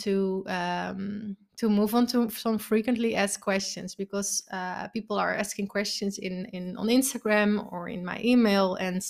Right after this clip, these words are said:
I collected them and answered all the questions. You can als-, also find this on my website, but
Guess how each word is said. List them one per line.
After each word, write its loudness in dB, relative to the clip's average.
I 6
collected 4
them 0
and -6
answered -2
all -4
the -6
questions. -4
You 2
can 4
als-, 6
also 2
find 4
this -4
on -2
my 0
website, 4
but -2